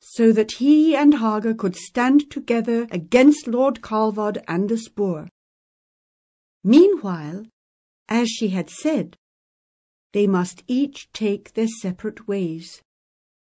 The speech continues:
"You will take care, Mother, won't you?" She took up her sewing again.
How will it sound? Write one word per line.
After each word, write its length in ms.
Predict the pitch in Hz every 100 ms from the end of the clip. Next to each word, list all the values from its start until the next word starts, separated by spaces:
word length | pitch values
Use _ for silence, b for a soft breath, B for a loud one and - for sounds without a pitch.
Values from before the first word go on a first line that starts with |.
| _ _ _ _ _
"You 140 | 240 254
will 340 | 226 302 403
take 460 | - 247 247 - -
care, 280 | 277 320
Mother, 420 | 254 185 190 254 294 _ _ -
won't 300 | 349 392 -
you?" 320 | 208 165 180 _ _ _ _ _ _ _ _ _ _ _ _
She 200 | - 240
took 220 | 208 185
up 160 | 185
her 120 | - 185
sewing 380 | - 175 165
again. 440 | 165 175 170 165